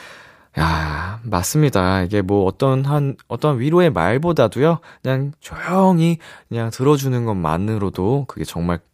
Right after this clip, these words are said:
가장 큰 위로가 될 때도 있는 것 같습니다. 어, 우리 김정아님께서, 어, 추천해주신 곡들이죠. 평-, 묵묵히 힘이 되어주는 노래들,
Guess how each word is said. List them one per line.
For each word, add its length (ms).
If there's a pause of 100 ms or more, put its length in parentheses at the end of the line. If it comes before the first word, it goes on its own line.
(120)
가장 380
큰 340
위로가 360
될 240
때도 240
있는 200
것 140
같습니다. 680 (640)
어, 480
우리 520
김정아님께서, 1400 (220)
어, 400
추천해주신 580
곡들이죠. 600 (180)
평-, 220
묵묵히 360
힘이 220
되어주는 400
노래들, 380